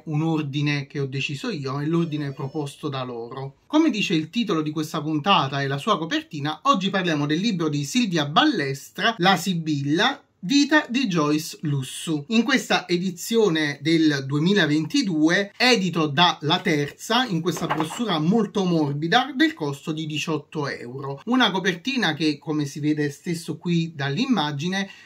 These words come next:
si concentra su quello che è il focus proprio dell'autrice, appunto Joyce Lussu. Però prima di parlare di questo libro parliamo un attimo brevemente dell'autrice.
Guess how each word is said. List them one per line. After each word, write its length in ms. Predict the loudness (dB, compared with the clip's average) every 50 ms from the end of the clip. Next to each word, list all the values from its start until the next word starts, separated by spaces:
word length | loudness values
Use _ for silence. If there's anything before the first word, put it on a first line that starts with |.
| -20 -20 _
si 220 | -6 -2 -2 0
concentra 600 | 2 2 0 0 2 0 0 0 0 -2 -2 -4
su 160 | -4 -6 -6
quello 220 | -4 -2 0 0 0
che 140 | 0 0 0
è 20 |
il 80 | -2 -2
focus 560 | -2 -2 0 0 0 0 -4 -6 -6 -6 -6
proprio 360 | -4 -4 -4 -4 -2 -2 -2
dell'autrice, 920 | 0 0 -2 -2 -2 -4 -6 -10 -12 -14 -16 -14 -12 -10 -10 -8 -10 -10 -12 _ _ _ -4
appunto 640 | -4 -4 -4 -4 -10 -10 -10 -8 -8 -10 -10 -10 _ _ _ _
Joyce 560 | -10 -6 -2 -2 0 0 0 -2 -4 -10 -14 _ -8
Lussu. 600 | -6 -4 -4 -4 -6 -10 -12 -10 -8 -8 -8 -8 _ -20 -20 _ _ _
Però 240 | 0 0 0 0
prima 220 | -2 -2 0 0 0
di 100 | 0 0
parlare 480 | 0 0 2 2 2 4 2 0 -2 -4
di 180 | -4 -4 -2 0
questo 340 | 0 0 0 0 -2 -2 -2
libro 420 | -2 -2 -4 -6 -4 0 0 0
parliamo 300 | 2 2 0 0 0 0
un 80 | 0 0
attimo 320 | -2 -4 -2 -2 -2 -2
brevemente 720 | 0 0 0 0 0 0 -2 -2 -2 -4 -4 -4 -4 -4
dell'autrice. 840 | -2 -2 -2 -2 -4 -6 -8 -12 -16 -16 -14 -12 -10 -10 -10 -10 -12